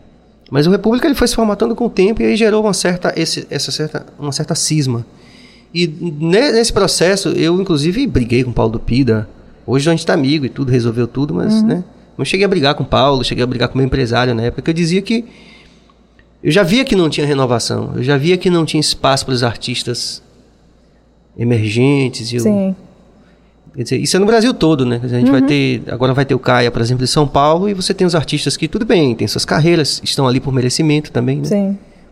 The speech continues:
Speaker 1: Por esforço empresarial, ou um misto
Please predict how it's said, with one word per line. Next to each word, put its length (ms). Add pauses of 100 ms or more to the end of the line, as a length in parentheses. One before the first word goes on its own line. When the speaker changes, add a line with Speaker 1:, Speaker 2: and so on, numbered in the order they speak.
Speaker 1:
Por 120
esforço 460
empresarial, 840
ou 160
um 80
misto 400